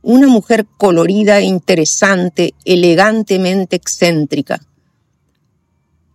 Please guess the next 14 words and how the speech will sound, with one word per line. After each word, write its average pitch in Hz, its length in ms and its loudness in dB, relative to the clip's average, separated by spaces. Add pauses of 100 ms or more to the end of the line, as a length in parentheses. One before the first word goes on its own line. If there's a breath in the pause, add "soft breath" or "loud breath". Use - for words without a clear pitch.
A 202 120 -6
poco 262 260 0
de 285 100 4
hablar, 185 540 2
me 196 160 -2
contó 190 380 -2
de 220 100 0
sus 226 220 -4
poderes 208 500 2
para 202 220 0
percibir 185 520 -2
a 208 40 0
las 208 140 -4
personas 180 880 -4